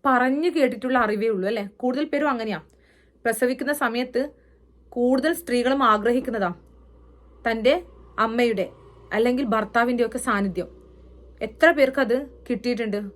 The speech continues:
ഒരുപാട് പേര് പ്രസവ വേദന അനുഭവിക്കുന്ന സമയത്ത് അമ്മയെ വിളിച്ച് കരയാം. ആരെങ്കിലും ഒന്ന് ഒരാൾ തലോടാൻ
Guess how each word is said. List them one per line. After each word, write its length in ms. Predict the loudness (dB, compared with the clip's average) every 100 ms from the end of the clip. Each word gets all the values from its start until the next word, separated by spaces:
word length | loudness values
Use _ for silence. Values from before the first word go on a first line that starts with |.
| -18 -20 -20 _ _ _ _ -10 -4
ഒരുപാട് 440 | -2 2 4 2 2
പേര് 260 | 2 2 -2 -8 -20 _ _ _ -10
പ്രസവ 280 | -4 0 2
വേദന 220 | 4 2 2
അനുഭവിക്കുന്ന 440 | 0 0 -2 -2 -4 -2
സമയത്ത് 400 | -2 -4 -4 -6 -6 -14 _ -8
അമ്മയെ 280 | -4 -2 0
വിളിച്ച് 260 | 0 -2 -4 0
കരയാം. 360 | 0 0 -2 -6 _ _ _ _ -4
ആരെങ്കിലും 340 | 0 0 0 0
ഒന്ന് 240 | 2 0 -2 -6 -4
ഒരാൾ 340 | 0 4 4 4 2
തലോടാൻ 340 | 4 4 4